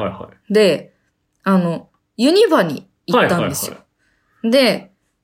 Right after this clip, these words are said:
Speaker 2: すごい、あの、大阪で私はこう、関東っていうか東京に住んでるから、
Speaker 1: うんうん。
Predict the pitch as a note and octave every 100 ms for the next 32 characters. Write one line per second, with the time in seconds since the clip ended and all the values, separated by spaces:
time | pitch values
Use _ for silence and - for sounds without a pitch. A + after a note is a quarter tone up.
0 | _ - A#3 A3 D#3+ F#3+ E3+ C#4+ D4+ D#4
1 | C#4 B3+ B3+ C4+ A#3+ A#3+ G#3+ G#3 - B3+
2 | B3 A#3 D#3+ A2+ - - F3 F#3+ A3 G#3+
3 | G#3+ G#3+ G3+ F#3 - D3 F3 G2 - F#2
4 | F2